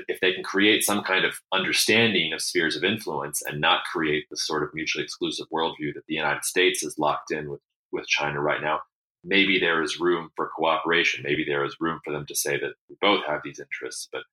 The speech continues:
that's, I mean, it's, it's further down the road, but that's where I would be worried about things. Um, I, I don't, I mean, there's a lot of grandstanding between China and India, but I would highly doubt that decision makers on either side think that they're gonna be able to fight a war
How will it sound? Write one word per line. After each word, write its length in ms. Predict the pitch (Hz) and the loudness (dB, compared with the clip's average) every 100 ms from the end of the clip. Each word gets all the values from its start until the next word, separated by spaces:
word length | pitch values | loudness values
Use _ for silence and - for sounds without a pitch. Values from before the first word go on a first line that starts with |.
| _ _ _ _ | _ _ _ _
that's, 440 | 98 123 - - - _ _ _ | 2 4 2 -2 -8 _ _ _
I 60 | 85 | -4
mean, 100 | 85 | -2
it's, 200 | 71 - | -2 -4
it's 220 | 90 - | -4 -4
further 300 | - 90 85 | 0 2 2
down 180 | 82 80 | 0 -2
the 80 | 78 | 0
road, 220 | 80 85 | 0 0
but 80 | 76 | 0
that's 300 | 101 101 - | 2 2 2
where 160 | 85 73 | 0 2
I 40 | |
would 120 | 69 | 0
be 100 | 76 | -4
worried 260 | 73 73 67 | -2 0 0
about 280 | - - - | -4 -6 -6
things. 240 | 65 - _ _ _ _ | -16 -16 _ _ _ _
Um, 120 | 67 - 64 | -12 -8 -4
I, 80 | - | -2
I 240 | - 95 98 | 2 0 2
don't, 280 | 113 107 98 92 | 2 2 2 -2
I 40 | |
mean, 100 | 95 | 0
there's 160 | 98 98 | 2 4
a 40 | |
lot 200 | 101 95 | 6 6
of 60 | 92 | 6
grandstanding 600 | 92 92 - 87 78 73 | 4 4 0 -2 -6 -10
between 380 | - - 80 | -10 -8 -8
China 360 | 73 - 80 76 | -4 0 0 -2
and 120 | 76 | -6
India, 420 | 76 76 73 71 71 | -6 -4 -4 -2 -2
but 140 | 71 65 _ _ _ _ _ _ _ _ 82 | -4 -4 _ _ _ _ _ _ _ _ -2
I 60 | |
would 100 | 82 | 0
highly 360 | - 101 90 76 | 2 4 4 4
doubt 260 | 90 82 | 4 2
that 100 | - | 0
decision 340 | - - 78 78 | -4 -4 -2 -2
makers 320 | 73 - - | -6 -6 -8
on 100 | 76 - | -6 2
either 300 | 85 - 71 | 2 2 0
side 420 | - 78 69 - | 2 2 0 -2
think 160 | 80 - | -10 -8
that 60 | |
they're 100 | 78 | -8
gonna 160 | 73 73 | -8 -6
be 80 | 76 | -4
able 200 | 73 76 | -4 -4
to 80 | - | -2
fight 320 | - 80 69 | 2 2 2
a 40 | |
war 400 | 73 78 69 64 | 0 2 0 -2